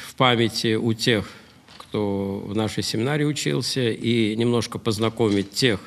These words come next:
кто впервые поступил сюда, в академию, с таким важным вопросом. Такой важный вопрос,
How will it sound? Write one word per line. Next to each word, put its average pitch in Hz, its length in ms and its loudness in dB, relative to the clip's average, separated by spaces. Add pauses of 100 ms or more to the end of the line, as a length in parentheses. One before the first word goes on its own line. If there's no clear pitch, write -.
(180)
кто 110 260 -4
впервые 123 440 -2
поступил 139 500 -6
сюда, 120 400 -4 (720)
в 120 60 -2
академию, 110 720 0 (720)
с - 100 -20
таким 120 360 0
важным 101 460 0
вопросом. 95 680 -2 (720)
Такой 113 260 0
важный 110 420 2
вопрос, 139 760 -4